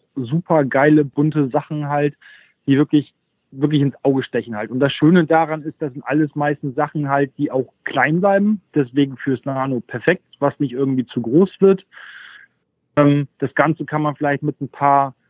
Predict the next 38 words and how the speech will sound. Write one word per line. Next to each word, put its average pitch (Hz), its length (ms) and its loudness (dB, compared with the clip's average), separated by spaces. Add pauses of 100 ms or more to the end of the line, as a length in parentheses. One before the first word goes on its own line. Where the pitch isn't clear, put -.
(220)
Weichkorallen 170 760 0
irgendwie 160 360 -4
abrunden. 156 500 -6
Da 143 80 -2
gibt's 123 240 -12
zum 143 100 -2
Beispiel 135 400 2
ganz 131 200 -2
schöne 131 240 -4
Sachen, 127 260 -4
sowas 123 260 -4
wie 135 60 -6
die 117 80 -2
pumpenden 127 460 0
Xenien. 185 640 6
Das, 127 140 -2 (100)
da 127 140 -2
hat 135 140 -6
man 131 180 -2
so 123 60 -4
ein 120 60 -4
bisschen 127 320 -4 (100)
Leben 160 260 4
drin, 160 400 2
weil 127 160 -2
die 135 120 0
halt 131 200 -4
wirklich, 131 380 -4 (340)
ja, 131 320 0
wie 131 80 -6
so 143 140 -2
ein 139 180 -6 (400)
Fächer 151 320 0
immer 139 240 -4
auf 143 220 -4
und 127 140 -8
zu - 180 -6
gehen. 170 340 2